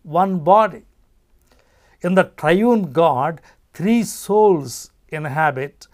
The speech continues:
one divinity. Lord Jesus Christ was a great man of prayer. We often find him praying intensely. He can't pray to himself. That is absurd, right? He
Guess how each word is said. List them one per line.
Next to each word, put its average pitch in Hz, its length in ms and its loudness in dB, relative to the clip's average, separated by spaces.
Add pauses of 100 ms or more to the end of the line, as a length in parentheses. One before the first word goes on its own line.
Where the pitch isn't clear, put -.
(180)
one 156 280 -4
divinity. 185 540 -2 (880)
Lord 180 360 4
Jesus 196 360 0
Christ 185 400 -6
was 170 240 -6
a 160 60 -6
great 165 420 -6
man 165 200 -6
of 151 280 -8
prayer. 170 460 -10 (320)
We 147 120 0
often 175 380 6
find 185 400 0
him 139 320 -6 (320)
praying 190 440 6
intensely. 180 760 -4 (880)
He 180 160 2
can't 196 540 0
pray 190 280 4
to 180 200 -4
himself. 135 840 -8 (260)
That 208 140 -4
is 208 160 -4
absurd, 170 500 -2
right? 147 280 -6
He 175 240 -12